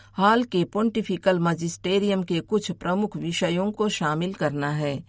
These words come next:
जो जैव नैतिक विषयों के पूरक हैं।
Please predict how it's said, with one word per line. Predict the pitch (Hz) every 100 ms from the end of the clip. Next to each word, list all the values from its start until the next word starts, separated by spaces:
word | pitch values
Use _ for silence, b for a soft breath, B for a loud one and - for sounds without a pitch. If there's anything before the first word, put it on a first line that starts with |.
| b 165
जो | 175 185 190 - -
जैव | 151 185 185 180
नैतिक | 165 180 180 196 -
विषयों | 170 165 180 185 185
के | 175 147
पूरक | - 175 165 131 170
हैं। | 143 131